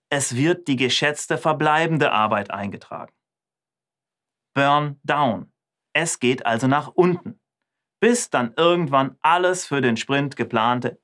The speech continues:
erledigt ist und wir bei Null ankommen. Ja? Sagen wir, der Sprint hat zwanzig Arbeitstage, dann sollten wir spätestens bei Tag zwanzig, also bei Null ankommen. Die rote Hilfslinie hier,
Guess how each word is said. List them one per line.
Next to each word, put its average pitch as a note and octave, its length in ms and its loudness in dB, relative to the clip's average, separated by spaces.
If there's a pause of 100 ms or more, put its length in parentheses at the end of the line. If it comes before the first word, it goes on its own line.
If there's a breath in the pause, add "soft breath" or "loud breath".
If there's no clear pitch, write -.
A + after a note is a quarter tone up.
erledigt C#3 640 -2
ist B2 300 -2 (300)
und A2 140 -10
wir A2+ 100 -2
bei C3+ 140 2
Null C3 260 4
ankommen. - 400 -10 (1500)
Ja? B3 260 0 (1000)
Sagen D3+ 240 0
wir, D3 80 0
der C3+ 80 0
Sprint C#3+ 280 -2
hat B2 100 -2
zwanzig B2 380 -2
Arbeitstage, C#3 600 0 (420 soft breath)
dann F#3 240 2
sollten C#3+ 360 2
wir B2+ 80 0
spätestens E3 500 -2
bei A2 140 -2
Tag G#2 220 -4
zwanzig, C#3+ 560 -2 (280)
also A#2 240 -4
bei C#3 120 2
Null C#3+ 300 2
ankommen. - 480 -6 (1900)
Die - 40 -4
rote F3+ 260 4
Hilfslinie C#3 560 2
hier, D3+ 320 -2